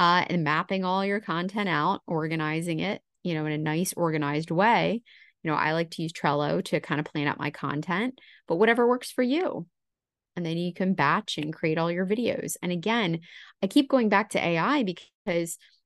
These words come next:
guys, this is something that, again, we know it's here, it's happening. We know it can help us. Um, it's not supposed to replace you.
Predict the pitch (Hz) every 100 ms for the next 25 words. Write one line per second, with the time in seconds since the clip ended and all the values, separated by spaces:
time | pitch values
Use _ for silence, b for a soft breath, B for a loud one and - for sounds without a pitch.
0 | _ _ _ - 247 214 - - 175 220
1 | - 226 - 220 226 185 165 160 165 190
2 | 151 202 196 175 202 156 156 156 170 -
3 | - 160 147 156 - - - 156 165 185
4 | 180 170 165 156 160 156 - 151 208 339
5 | - - B B B B B - 170 165
6 | - 170 - - - 196 - 160 151 -
7 | 170 - 262 294 339